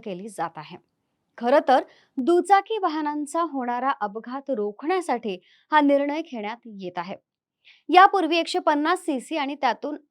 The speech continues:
त्याहून अधिक सीसी मॉडेलकरिता एबीएस सिस्टीम अनिवार्य करण्यात आली होती. मात्र आता सर्रास सगळ्याच गाड्यांमध्ये एबीएस सिस्टीम लागू होण्याची शक्यता आहे.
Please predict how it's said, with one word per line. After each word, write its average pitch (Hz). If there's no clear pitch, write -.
त्याहून 262
अधिक 226
सीसी 262
मॉडेलकरिता 233
एबीएस 226
सिस्टीम 240
अनिवार्य 214
करण्यात 208
आली 330
होती. -
मात्र 339
आता 370
सर्रास 349
सगळ्याच 302
गाड्यांमध्ये 302
एबीएस 269
सिस्टीम 254
लागू 220
होण्याची 220
शक्यता 185
आहे. 170